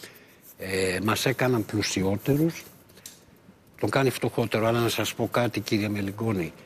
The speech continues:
ακόμα φτωχότερο κάνει αυτό τον χώρο ο τρόπος που αντιμετώπισε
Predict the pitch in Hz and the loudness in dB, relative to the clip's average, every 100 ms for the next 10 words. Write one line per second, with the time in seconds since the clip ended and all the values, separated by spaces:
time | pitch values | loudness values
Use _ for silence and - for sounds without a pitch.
0 | - - - - 202 - 156 160 - 131 | -20 -14 -12 -4 -2 2 4 2 0 -4
1 | - 131 131 120 - 131 123 - 135 107 | -2 0 0 -2 0 2 2 -2 -2 -2
2 | - 120 135 110 - 131 147 - 123 - | 0 0 2 2 0 2 2 2 -4 -4
3 | 110 110 92 104 101 - 135 127 107 - | -2 -2 0 -2 -2 0 0 0 -4 -4
4 | 92 | -4